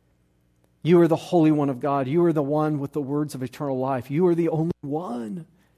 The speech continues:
There's no way we could go back, no matter what your teaching is, because we have come to believe." And like I said, belief is tough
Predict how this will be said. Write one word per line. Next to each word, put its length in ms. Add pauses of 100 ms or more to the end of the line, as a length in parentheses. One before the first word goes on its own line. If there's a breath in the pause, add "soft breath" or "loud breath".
(840)
There's 160
no 160
way 200
we 140
could 180
go 180
back, 600 (480)
no 140
matter 260
what 380
your 120
teaching 520 (160)
is, 200 (920)
because 240
we 100
have 100
come 280
to 60
believe." 640 (960)
And 120
like 140
I 40
said, 240
belief 300
is 120
tough 360